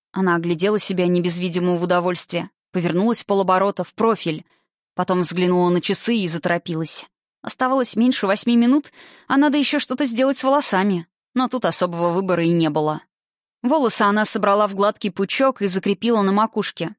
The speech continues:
Благо, среди этих коробок было множество шпилек, булавок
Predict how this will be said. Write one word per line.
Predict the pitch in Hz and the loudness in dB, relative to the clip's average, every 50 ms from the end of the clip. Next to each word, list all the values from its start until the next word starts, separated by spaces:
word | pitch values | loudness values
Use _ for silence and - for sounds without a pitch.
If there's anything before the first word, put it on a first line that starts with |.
| _ _ | _ _
Благо, | - - 262 311 349 330 233 185 | -4 -2 0 2 2 2 0 -2
среди | - - 190 190 175 185 | 0 -2 -2 0 2 0
этих | 185 - 202 180 - | 0 0 -2 -4 -2
коробок | - - 233 240 262 277 240 208 185 175 | 0 2 2 4 4 2 2 0 -2 -2
было | 165 180 190 190 | 0 0 2 2
множество | 185 190 208 196 196 180 - - 170 | 2 2 0 0 -2 -4 -4 -6 -6
шпилек, | - - - - 247 311 294 254 254 | -6 -6 -6 -2 0 0 2 0 -2
булавок | 220 202 165 175 175 202 254 285 233 208 - - | -2 -2 -2 0 2 2 2 2 0 -2 -6 -8